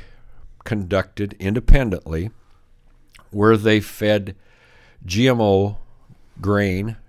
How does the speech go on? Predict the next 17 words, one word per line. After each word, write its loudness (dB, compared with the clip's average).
to 4
the -4
animals -4
for -4
their -4
entire -4
lifetime. -6
The -2
expected -6
lifetime 0
of 0
a -2
rat -2
is -10
approximately -6
two 0
years. -4